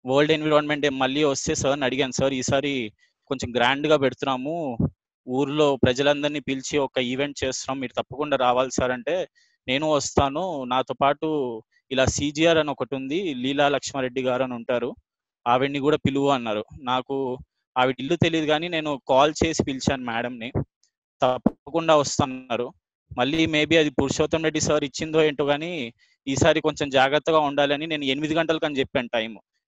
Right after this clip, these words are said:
ఎందుకంటే ఆయన ఏడున్నర అంటే ఏడున్నర దిగిపోతున్నారు సార్, మనం ప్రిపేర్ అయి ఉంటామో లేదో అని ఎయిట్ అని చెప్పాను. So, ఎయిట్కి సార్ వచ్చారు, మేడం కూడా వేరే కార్లో దిగారు.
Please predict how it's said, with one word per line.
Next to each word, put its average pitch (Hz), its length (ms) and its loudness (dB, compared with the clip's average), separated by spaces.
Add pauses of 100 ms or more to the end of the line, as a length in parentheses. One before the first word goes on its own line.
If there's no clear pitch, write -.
ఎందుకంటే 143 200 0
ఆయన 147 120 0
ఏడున్నర 151 400 2
అంటే 151 200 2
ఏడున్నర 147 280 0
దిగిపోతున్నారు 139 640 -2
సార్, 147 520 -2 (640)
మనం 127 140 -6
ప్రిపేర్ 147 360 2
అయి 143 140 4
ఉంటామో 147 360 0
లేదో 139 260 0
అని 143 220 -2
ఎయిట్ 139 280 0
అని 147 160 -4
చెప్పాను. 123 480 -4 (560)
So, - 100 -6
ఎయిట్కి 147 640 0 (240)
సార్ 147 240 4
వచ్చారు, 160 460 2
మేడం 147 380 0
కూడా 151 140 2
వేరే 143 220 2
కార్లో 139 380 0
దిగారు. 127 420 -2